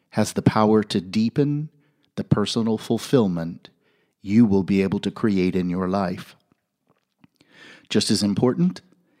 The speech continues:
each one requires an inner investment in yourself. In my early life, I was only taught to focus on outer goals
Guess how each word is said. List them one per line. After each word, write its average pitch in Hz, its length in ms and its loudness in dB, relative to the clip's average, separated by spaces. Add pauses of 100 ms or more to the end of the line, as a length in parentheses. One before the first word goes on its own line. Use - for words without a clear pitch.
(340)
each 127 260 2
one 110 500 4
requires 110 960 -2 (320)
an 98 220 -2
inner 113 320 2
investment 98 880 -2 (540)
in 101 280 -2
yourself. 87 1120 -4 (2250)
In 113 180 4
my 104 180 4
early 101 280 0
life, 90 400 -6 (580)
I 110 100 -4
was 98 200 -4
only 95 240 -4
taught - 380 -4
to 98 80 -6
focus - 420 -2
on 95 240 -2
outer 98 320 -2
goals 90 720 -6